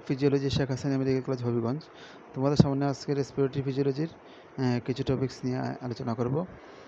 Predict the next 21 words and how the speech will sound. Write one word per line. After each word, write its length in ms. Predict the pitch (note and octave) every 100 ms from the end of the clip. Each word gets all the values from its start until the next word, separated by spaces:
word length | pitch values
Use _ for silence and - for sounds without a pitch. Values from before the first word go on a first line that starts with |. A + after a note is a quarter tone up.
| - - - -
আজকের 340 | C#3+ - D#3
আলোচনায় 320 | D3 C#3+ D3 D3
আমাদের 220 | D3 D#3
থাকবে 340 | - C3+ D3
spirometry, 720 | C#3+ - B2 B2 B2 - F3 G3+ - - - - -
pulmonary 580 | C#3+ B2+ C3 C3+ C#3 B2
volumes 520 | A#2+ D3+ F3 F#3+ - -
এবং, 340 | C3+ B2 B2+ C#3 B2+
আহ, 920 | C3+ C3+ B2+ B2+ A#2 A#2+ C3+ - -
pulmonary 400 | B2+ B2+ B2 B2
capacities, 560 | A#2+ A#2+ B2 G#2+ - - - - - A#2+
lung 260 | B2 C3 B2
volumes 300 | C3 D#3+ G#3 - - C#3
or 400 | B2 B2 - B2+
lung 140 | A#2+ B2
capacities। 580 | B2 G#2 - G#2+ - - - - - - - - D3
Now, 240 | D#3+ D3+
what 200 | G3 F#3+
is 120 | F#3+ -
spirom-, 440 | C3+ B2 A#2+ -
spirometry? 480 | B2 A#2 A2+ -